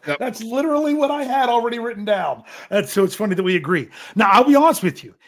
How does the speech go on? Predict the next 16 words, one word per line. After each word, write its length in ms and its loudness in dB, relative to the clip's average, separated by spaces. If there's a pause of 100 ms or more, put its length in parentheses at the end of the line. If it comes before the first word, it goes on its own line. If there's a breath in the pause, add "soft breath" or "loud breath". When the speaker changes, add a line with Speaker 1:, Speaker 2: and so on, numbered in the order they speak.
(160 soft breath)
Speaker 2:
If 160 -6
the 100 -4
right 320 -2
guy's 360 -2
there, 520 -4 (520)
like 280 0
if, 300 -4
what's 180 -6
his 120 -12
name, 160 -10
Branch 480 -4
is 240 -14
there 180 -2
at, 60 -8
like, 180 -6
thirty-two, 920 -2